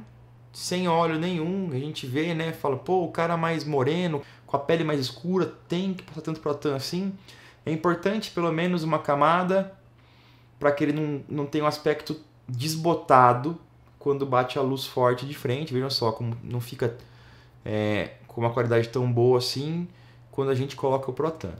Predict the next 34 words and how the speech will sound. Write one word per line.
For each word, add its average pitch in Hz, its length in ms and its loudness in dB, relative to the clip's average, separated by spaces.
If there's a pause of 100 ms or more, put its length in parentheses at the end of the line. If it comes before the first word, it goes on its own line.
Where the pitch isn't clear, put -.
(1700)
E 165 80 4
aqui 165 200 0
ele 220 100 -4
tá 180 340 2
com 175 80 2
o 143 40 8
abdômen 135 260 4
distendido, 147 680 0
vocês 127 240 2
veem, 127 180 2
não 120 140 2
tá, 147 420 2 (680)
tá 135 120 8
grande, 170 760 6 (720)
tá 143 280 8
cheio, 170 760 4 (240)
mas 127 280 4
não 147 100 -2
tá 143 160 2
tão 156 240 -2
seco, 156 580 0
não 143 140 -2
tá 156 140 2
com 151 80 2
aquele 156 160 2
aspecto 143 480 2
seco 160 400 0
e - 20 0
sólido 156 500 6
como 165 220 -4
ele 165 80 -2
tava 151 300 0
no 165 160 0
Arnold. 104 580 2